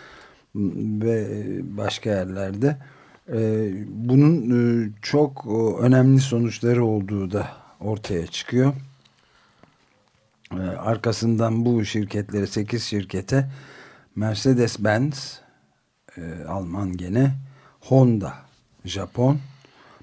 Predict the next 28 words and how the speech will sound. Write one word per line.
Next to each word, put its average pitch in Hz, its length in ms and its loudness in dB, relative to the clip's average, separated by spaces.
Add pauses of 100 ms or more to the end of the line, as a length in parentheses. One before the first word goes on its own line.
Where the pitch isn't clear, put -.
Mazda 107 600 0 (340)
Japon 107 540 0 (160)
ve 107 100 0
Mitsubishi 110 880 -2
Japon. 95 440 -6 (920)
Ee, 107 200 -4
onlar 107 500 -2
da. 90 280 -10
Bir 139 80 -2
tek 156 180 -2
Amerikan 147 400 2
şirketlerinden 101 920 -4
henüz 92 340 -8
General 107 300 -4
Motors'dan 101 760 -4
bir 98 80 -6
açıklama 104 480 -4
yok 135 160 0
ama 123 180 0
o 101 200 -6
farklı 107 500 -4
olduğunu 104 600 -4
düşünsek 107 880 -4
çok, 107 220 -2 (240)
e, 95 120 -8 (1160)
tuhaf 107 360 -2
olur 87 360 -8
doğrusu. 107 500 -8